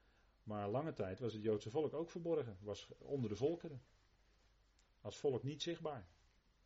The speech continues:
Ook verborgen. Dat is helemaal het kenmerk van deze tijd. En dat is strikt genomen, is die tijd van, van verborgenheid, van geheimenis,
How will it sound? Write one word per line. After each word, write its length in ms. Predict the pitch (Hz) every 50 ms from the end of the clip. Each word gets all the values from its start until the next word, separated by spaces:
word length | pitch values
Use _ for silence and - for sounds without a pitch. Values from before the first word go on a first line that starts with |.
| _ _ _ _ _ _ _ - -
Ook 180 | 135 151 151
verborgen. 500 | - 165 156 147 147 131 110 90 82 -
Dat 100 | - 110
is 60 | 117 139
helemaal 280 | 160 185 214 202 185
het 160 | 165 - -
kenmerk 440 | - - 202 196 190 190 180 175 -
van 120 | - 170 160
deze 260 | 165 156 147 139 -
tijd. 300 | - 160 143 - - - - - - -
En 120 | - 120 117
dat 120 | 120 104
is 380 | 110 - - - - - - -
strikt 380 | - - - 190 233 - -
genomen, 560 | - - 165 170 160 120 92 87 113 185 214 - - - - _ _ _ _ _ _ _ _ _ _ _ _ _
is 120 | - 117 -
die 140 | 117 107
tijd 280 | - 151 139 147 139 139
van, 260 | - 127 120 113 107
van 220 | - - 113 104 98
verborgenheid, 680 | 107 104 98 135 160 170 - 123 98 90 92 113 -
van 140 | - 110 104
geheimenis, 680 | 101 104 120 143 156 120 90 87 113 - - -